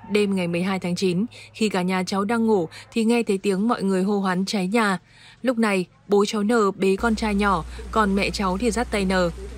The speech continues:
Đến khi ra ngoài hành lang bị xô đẩy, cháu đã ngã xuống và thất lạc. Mệt quá,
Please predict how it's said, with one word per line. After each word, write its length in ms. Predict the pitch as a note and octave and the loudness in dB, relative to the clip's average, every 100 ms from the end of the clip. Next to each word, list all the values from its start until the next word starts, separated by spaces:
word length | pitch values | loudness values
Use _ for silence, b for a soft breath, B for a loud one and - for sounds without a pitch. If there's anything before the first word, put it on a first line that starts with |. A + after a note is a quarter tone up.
| - - - - | -14 -14 -8 0
Đến 160 | G3 | 0
khi 220 | G3 G#3 | 2 0
ra 180 | F#3+ G#3 | 0 -2
ngoài 240 | G3 F#3+ F#3 | 0 0 0
hành 180 | F3+ | -2
lang 220 | F#3+ G3 F#3+ | 0 0 -2
bị 160 | F#3+ | -2
xô 200 | F3+ G3 | -2 0
đẩy, 260 | G3 F#3+ D#3+ B B - | 2 0 -2 B B -8
cháu 220 | A#3 F#3 | -2 0
đã 120 | F#3+ | 0
ngã 220 | G3 G#3 A3 | 0 -2 0
xuống 280 | G#3+ F3 | 0 0
và 100 | G3+ | -2
thất 180 | A3 B3 | -2 0
lạc. 200 | A#3 F#3+ b b - | 2 0 b b -2
Mệt 180 | A3 G3+ | 0 2
quá, 360 | G3+ F#3+ G3 | 2 2 2